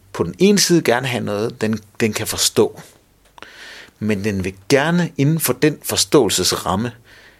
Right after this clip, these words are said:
der vil den gerne udfordres. Altså,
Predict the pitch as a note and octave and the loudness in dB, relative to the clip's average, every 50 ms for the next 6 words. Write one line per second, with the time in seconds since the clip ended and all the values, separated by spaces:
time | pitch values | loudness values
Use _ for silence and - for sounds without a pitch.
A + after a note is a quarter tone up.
0 | _ _ _ _ - F3 G3 - - - G#2 F#2 - F2 D#3+ G#3 B2 - A2 G2 | _ _ _ _ -6 -6 -6 -6 -6 -6 -6 -6 -4 -4 -4 -4 -6 -8 -8 -10
1 | - - - - - - - - - - - _ _ _ _ _ _ _ _ _ | -10 -12 -14 -14 -14 -16 -14 -14 -14 -14 -16 _ _ _ _ _ _ _ _ _
2 | _ _ _ _ _ _ _ _ _ _ _ _ - - G2+ F#2+ - - F2 | _ _ _ _ _ _ _ _ _ _ _ _ -12 -8 -6 -6 -4 -6 -6